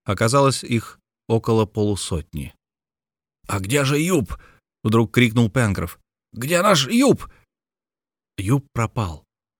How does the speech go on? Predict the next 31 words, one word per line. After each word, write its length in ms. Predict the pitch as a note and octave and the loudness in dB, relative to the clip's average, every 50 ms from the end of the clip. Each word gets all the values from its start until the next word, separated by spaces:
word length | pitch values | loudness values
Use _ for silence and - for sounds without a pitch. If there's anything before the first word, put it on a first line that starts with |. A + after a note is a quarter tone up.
| _ _ - | _ _ -2
Наб 320 | G#2+ G2+ G#2+ G#2+ G2+ F#2+ | 0 2 2 2 2 0
звал 300 | G2 G2 A#2+ C3 B2 G#2+ | 0 0 2 2 2 2
его, 260 | G2+ F#2+ G2 G2+ G2+ | 2 2 2 2 4
но 220 | G2 G#2 G2+ G2 G2 | 4 2 2 0 0
Юб 360 | F#2+ G2+ A2 B2+ C3+ A#2+ - | 0 0 0 0 0 -2 -4
впервые 480 | - - - G#2+ G#2+ A#2 B2+ B2+ A#2+ A#2 | -6 -4 -2 0 0 2 2 2 2 2
не 100 | A#2 A#2+ | 2 2
откликнулся 680 | A#2 - - - B2 B2 A#2+ A#2 A#2 A2 - - A2+ | 0 0 -2 -2 -2 -2 0 -2 -2 -2 0 0 0
на 100 | G#2+ G#2+ | 0 0
зов 220 | G2 A2 G#2+ G2+ | 0 0 -2 0
друга. 380 | G2 G#2+ G#2 F2+ - - E2 - _ _ _ _ _ _ _ _ _ _ _ _ _ _ - | 0 0 0 0 -2 -6 -10 -14 _ _ _ _ _ _ _ _ _ _ _ _ _ _ -6
Друзья 380 | F#2+ F2 F2 F2 F2+ G#2+ A#2 G2+ | -4 -2 -2 -2 0 0 0 2
бросились 420 | G2 G#2+ A2 - G#2 G2+ F#2+ - | 2 0 0 2 0 -2 0 0
на 120 | G#2 G2+ | -2 -2
поиски. 500 | - - C3+ A#2+ F2+ E2 - - D#2 - - - - - - - _ _ _ - | 0 0 0 0 0 -2 -4 -8 -12 -12 -14 -16 -20 -20 -20 -20 _ _ _ -2
Их 200 | G2+ G2 G2 - | -2 -2 -2 -4
страшила 580 | - - A2+ A2 G#2 - - C3 A#2 G#2+ G2 | -2 0 0 0 0 -2 0 0 2 2 2
мысль, 460 | F#2+ G2 G2+ A2+ B2 A2+ - G#2 F#2 | 2 2 2 2 0 0 -2 -4 -4
что 220 | F2 - - - F2+ | -6 -4 -2 -2 -2
Юб 400 | E2+ E2+ A2 C3 A#2+ - - - - - - _ - | 0 2 2 0 0 -2 -6 -14 -20 -20 -12 _ -4
валяется 520 | G#2+ A2 B2 B2+ A#2+ A#2+ A2+ - - G#2+ | -2 0 0 2 0 0 0 -2 -4 -4
среди 380 | - - G#2+ G#2+ G#2+ G#2+ G#2+ - | -2 -2 -2 -2 -2 -4 -4 -2
убитых 460 | - A2+ G#2 G#2 A2 G2+ - G2+ F#2+ F2 | -2 -2 0 0 0 0 0 -2 -2 -2
зверей. 480 | E2 F2+ F#2 F#2 F2 D2+ D2 - - _ _ _ _ _ _ _ _ _ - | -2 -2 -2 -2 -2 -4 -6 -10 -16 _ _ _ _ _ _ _ _ _ -6
Колонисты 540 | - F2 F2+ F#2+ A2+ B2 A#2 - - A#2 A#2 | -2 0 0 2 2 0 0 0 2 2 2
разгребли 480 | A2+ A2 A2 A2+ A#2 A2 A2 G#2+ G2+ | 2 2 0 0 0 0 0 -2 -2
трупы 420 | F2+ - F2+ B2 B2+ G#2+ - A2 G2 | -2 -2 -2 -2 -2 0 0 0 2
на 140 | G2 G2 | 2 2
обогрённом 640 | F#2+ F2+ F2+ F#2 F#2 F#2 G2 G2+ G2+ G2+ G2 F#2 F#2 F2 | 0 0 0 0 0 2 2 2 2 0 0 -2 -2 -2
кровью 380 | - E2+ F2+ F2 F2 F2 F2 | -2 0 0 0 0 0 -2
снегу 520 | E2+ - G2 F#2 F2+ F2+ G2 B2 A#2+ A#2 | -4 -2 -2 -2 -2 -2 -2 -4 -4 -6